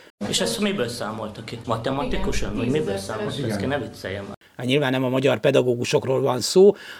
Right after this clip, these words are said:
Speaker 3: akiknek a nyakába most akasztják a jármot,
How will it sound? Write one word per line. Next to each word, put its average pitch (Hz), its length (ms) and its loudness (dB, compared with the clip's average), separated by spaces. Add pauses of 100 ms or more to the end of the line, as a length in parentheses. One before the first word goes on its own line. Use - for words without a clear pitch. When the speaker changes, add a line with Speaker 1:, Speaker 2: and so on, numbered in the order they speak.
Speaker 3:
akiknek 214 500 2
a 190 140 12
nyakába 135 720 6
most 156 340 2
akasztják 131 640 2
a 110 60 0
jármot, 160 580 4